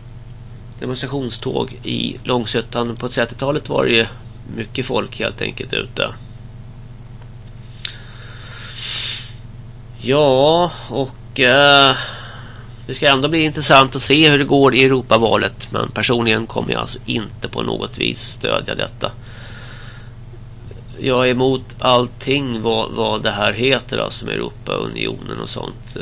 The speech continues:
Det är någonting jag absolut inte vill vara med och medverka i. Så att de andra som kommer, kommer att gå till returpapper helt enkelt. Så blir det.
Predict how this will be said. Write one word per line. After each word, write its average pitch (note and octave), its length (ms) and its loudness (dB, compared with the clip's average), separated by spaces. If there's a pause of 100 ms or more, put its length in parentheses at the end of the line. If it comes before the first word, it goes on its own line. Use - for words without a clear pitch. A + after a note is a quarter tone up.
(100)
Det A#1 200 -2
är A#1 60 -2
någonting A#2+ 340 -6
jag - 80 -4
absolut - 460 -6
inte A#2 360 -8
vill A2+ 160 -2
vara A2 100 0
med A#2 300 0
och A2 120 -4
medverka A2+ 600 -2
i. A#2 280 -6 (1700)
Så A#2 80 -6
att - 60 -8
de C3+ 120 2
andra C#3 580 8
som - 160 0
kommer, C3+ 380 6
kommer C3 300 4
att B2+ 160 4
gå B2+ 220 0
till B2 240 2
returpapper A#2+ 920 0
helt A#2 280 -2
enkelt. - 440 -4
Så A#2+ 140 -4
blir A#2 260 0
det. G#2+ 140 2